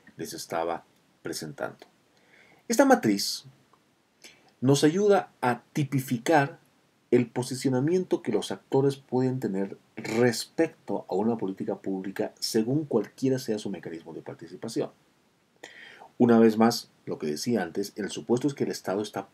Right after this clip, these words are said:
promoviendo la participación de la sociedad y lo está haciendo de forma legítima.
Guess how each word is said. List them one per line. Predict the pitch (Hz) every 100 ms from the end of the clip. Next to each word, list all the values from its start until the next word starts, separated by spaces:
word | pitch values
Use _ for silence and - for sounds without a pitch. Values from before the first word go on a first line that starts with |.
| _
promoviendo | 117 101 92 82 127 123 80 80 -
la | 87 -
participación | 80 - 73 73 - 135 120
de | 76
la | 73
sociedad | - 71 82 90 -
y |
lo | -
está | 78 -
haciendo | 98 95
de | 82
forma | - 120 87 - _ -
legítima. | - 156 - -